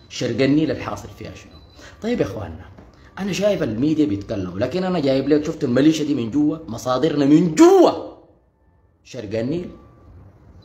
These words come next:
أكدوا لنا المعلومات الحقيقية. ها؟ أول حاجة في شرق النيل الليلة في اشتباكات تقيلة جدًا جدًا بين الميليشيا بعضها البعض. أنا عادتنا ما قاعدين نتكلم عن ذكر اسم القبائل،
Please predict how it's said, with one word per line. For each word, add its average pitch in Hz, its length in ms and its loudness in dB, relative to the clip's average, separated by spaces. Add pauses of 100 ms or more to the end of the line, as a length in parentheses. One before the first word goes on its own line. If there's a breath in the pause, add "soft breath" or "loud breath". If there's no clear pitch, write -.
(400)
أكدوا 110 400 -2
لنا 135 220 2
المعلومات 107 580 -2
الحقيقية. 90 720 -10 (2000)
ها؟ - 280 -14 (580)
أول 170 340 2
حاجة 170 300 -4
في 131 140 -2
شرق 123 260 -2
النيل 175 240 0
الليلة 165 280 0
في 165 140 0
اشتباكات 139 600 -4
تقيلة 135 300 0
جدًا 147 280 0
جدًا 120 380 -2
بين 104 160 0
الميليشيا 110 440 -4
بعضها 104 380 -4
البعض. 85 380 -14 (2500 loud breath)
أنا 165 160 2
عادتنا 165 480 0
ما 175 120 0
قاعدين 151 300 -2
نتكلم 143 400 -2
عن 107 160 -6
ذكر 104 240 -6
اسم 101 200 -8
القبائل، 107 500 -2